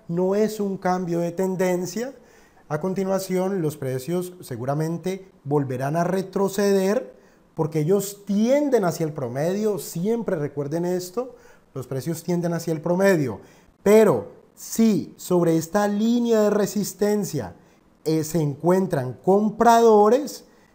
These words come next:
esta ya no será una línea de resistencia,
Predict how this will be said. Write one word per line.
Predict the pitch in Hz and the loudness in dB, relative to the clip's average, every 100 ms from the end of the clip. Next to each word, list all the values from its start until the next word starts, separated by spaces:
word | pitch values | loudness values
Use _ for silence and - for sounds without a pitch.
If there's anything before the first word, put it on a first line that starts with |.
| _ | _
esta | 143 147 180 | -10 -4 -2
ya | 180 | -2
no | 190 | -2
será | 180 185 185 | -2 -2 -2
una | 185 180 | -2 -2
línea | 185 185 190 | -2 -4 -2
de | 180 | -2
resistencia, | 170 156 113 - 175 214 - 117 | -2 -6 -10 -4 -2 -2 -4 -8